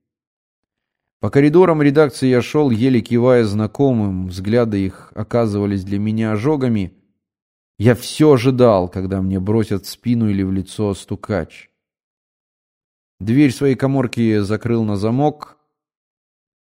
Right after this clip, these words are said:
но сразу же зазвонил телефон. Я поспешил к трубке. «Василий Николаевич Куделин?» «Да», — сказал я.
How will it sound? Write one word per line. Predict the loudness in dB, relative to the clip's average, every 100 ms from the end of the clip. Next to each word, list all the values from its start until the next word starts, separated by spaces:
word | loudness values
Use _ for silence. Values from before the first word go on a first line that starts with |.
| _
но | -8 -8
сразу | -4 2 2 2
же | -2
зазвонил | -4 -4 -2 -2 -4
телефон. | -2 -4 -4 -6 -8 -10 _ _ _ _ _ _ _ _ _ _ _ _ _ _ _ _ _
Я | 0 0
поспешил | 0 -6 -6 -6 -6
к |
трубке. | -4 -4 -6 -12 _ _ _ _ _ _ _ _ _ _ _ _ _ _ _ _
«Василий | 0 2 2 2 2
Николаевич | 2 4 4 2
Куделин?» | 0 2 2 2 -4 -14 _ _ _ _ _ _ _ _
«Да», — | -14 -2 0
сказал | 0 -2 -6 -4
я. | -6 -8